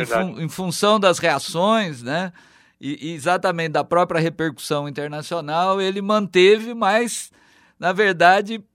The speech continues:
Speaker 2: a, o, o remendo parece que foi pior, né? Porque se colocou, na verdade, um, um, um ministro que é, é condenado na justiça aqui no estado de São Paulo, como sempre lembra aqui meu colega de bancada, o professor Marcelo Pereira de Souza.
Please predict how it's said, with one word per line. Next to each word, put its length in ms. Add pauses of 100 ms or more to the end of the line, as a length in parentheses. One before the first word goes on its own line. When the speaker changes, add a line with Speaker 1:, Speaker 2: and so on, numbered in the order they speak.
(460)
Speaker 2:
a, 200
o, 460
o 40
remendo 460
parece 220
que 60
foi 120
pior, 480
né? 160
Porque 240 (380)
se 120
colocou, 420
na 80
verdade, 400
um, 40
um, 440
um 100
ministro 580
que 320 (800)
é, 220
é 40
condenado 760
na 100
justiça 580
aqui 200
no 60
estado 280
de 60
São 200
Paulo, 300
como 220
sempre 340
lembra 360
aqui 140
meu 180
colega 380
de 80
bancada, 600
o 40
professor 380
Marcelo 400
Pereira 380
de 100
Souza. 400